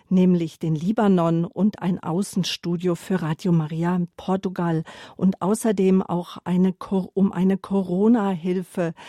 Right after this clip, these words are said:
haben wir gebeten, weil die Spendeneinbrüche so groß waren und die Radio Maria Station gerade in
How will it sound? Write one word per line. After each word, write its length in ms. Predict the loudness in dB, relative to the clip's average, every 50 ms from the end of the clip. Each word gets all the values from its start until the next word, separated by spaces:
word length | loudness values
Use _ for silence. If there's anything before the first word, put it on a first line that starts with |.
| -20 -20 -20 _
haben 240 | -2 2 4 4 4
wir 120 | 4 2
gebeten, 600 | 0 -2 -2 0 2 2 2 2 2 0 0 0
weil 160 | 0 -2 -4
die 160 | -4 -4 -6 -6
Spendeneinbrüche 1400 | -6 -8 -6 _ 0 2 2 2 2 2 0 0 0 0 0 2 2 2 2 0 -4 -4 -4 -4 -4 -4 -2
so 140 | -2 -4 -4
groß 500 | -4 -6 -2 0 0 0 0 -4 -4 -4
waren 320 | 0 0 2 2 2 0 -2 -6 -12 -20 -20 -16
und 320 | -4 0 2 2 2 0 -6 _ _ _ _ _ _
die 200 | -2 0 0 0
Radio 380 | 0 -2 -2 -2 -2 0 2 2
Maria 400 | 2 2 0 0 0 0 0 0
Station 540 | -2 -4 -6 -6 -6 -6 -2 0 2 2 2
gerade 320 | 0 -4 -4 -2 0 2
in 160 | 2 2 0